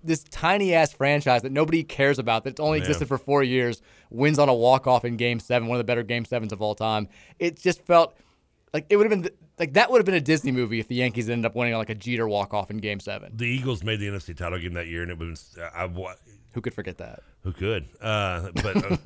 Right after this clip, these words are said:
Speaker 1: <laughs>
Speaker 2: I, I wanted so badly. I was like, "How, it's gotta be perfect." The, the Super Bowl, the Patriots versus the Eagles post nine eleven. I mean, you couldn't write it, so that's a perfect script,
Speaker 1: Yeah,
Speaker 2: right?
Speaker 1: yeah, that was
Speaker 2: But,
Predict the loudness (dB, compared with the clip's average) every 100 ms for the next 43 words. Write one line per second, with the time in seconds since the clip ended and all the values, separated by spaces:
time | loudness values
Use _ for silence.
0 | -6 -6 -8 -8 -14 -12 -14 _ 0 2
1 | 2 0 0 0 -2 -4 -2 0 0 0
2 | -2 -4 -10 -8 -8 -6 -6 -4 -4 -4
3 | -6 -6 -6 -10 -8 -8 -8 -8 -6 -4
4 | -6 -6 -12 _ _ -8 -4 -2 -2 0
5 | -2 -4 -4 -4 -4 -8 -10 -10 -8 -6
6 | -8 -12 -12 -10 -10 -8 -8 -6 -6 -8
7 | -10 -16 _ _ _ -6 -2 2 2 4
8 | 2 0 -2 -2 -2 -2 -2 0 -2 -4
9 | -4 -2 0 0 2 0 -4 -6 -4 -4
10 | -6 -2 0 0